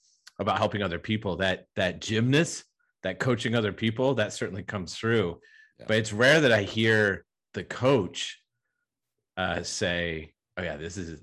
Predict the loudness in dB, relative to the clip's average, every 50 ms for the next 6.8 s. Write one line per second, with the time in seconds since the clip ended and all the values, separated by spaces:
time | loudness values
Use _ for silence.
0 | _ _ -16 -14 -12 -10 -10 -8 -6 -4 -4 -4 -6 -8 -12 -14 -14 -12 -12 -12
1 | -12 -14 _ -12 -12 -12 -10 -10 -10 -12 -12 -12 -14 -12 -10 -10 -10 -10 -12 -14
2 | -18 -18 -18 -18 -18 -16 -16 -16 -14 -14 -12 -12 -12 -12 -14 -16 -14 -14 -14 -14
3 | -14 -16 -18 -20 -20 -20 -20 -20 -20 -20 _ _ _ _ _ _ _ _ _ -14
4 | -12 -12 -10 -12 -14 -16 -18 -12 -8 -6 -6 -6 -6 -6 -8 -10 -14 _ _ _
5 | _ _ _ _ _ _ _ _ _ _ _ _ _ _ _ _ _ _ _ _
6 | -18 -18 -16 -14 -12 -10 -8 -8 -6 -6 -6 -6 -6 -8 -10 -12